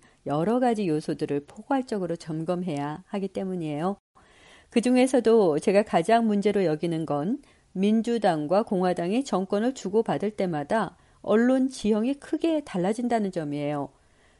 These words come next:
특정 정당이 집권하면 그 정당이 선호하는 매체로 정보의 쏠림 현상이 일어납니다. 고위 공직자가 우호적인 매체와만 인터뷰하는 일도 있어요. 이런 일이 계속되면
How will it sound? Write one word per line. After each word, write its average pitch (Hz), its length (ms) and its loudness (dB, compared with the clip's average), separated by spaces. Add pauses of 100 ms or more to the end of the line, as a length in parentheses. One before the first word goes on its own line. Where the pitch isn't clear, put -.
(140)
특정 302 400 2
정당이 220 420 2
집권하면 160 760 -2 (240)
그 214 200 2
정당이 180 480 0
선호하는 220 640 -2
매체로 175 600 -2 (180)
정보의 147 580 -4
쏠림 269 420 -2
현상이 220 440 -2
일어납니다. 147 720 -4 (580)
고위 247 240 4
공직자가 202 800 0 (180)
우호적인 240 540 0
매체와만 156 800 -4
인터뷰하는 208 560 -2
일도 135 220 -4
있어요. 135 500 -6 (520)
이런 240 260 4
일이 240 160 2
계속되면 196 840 -2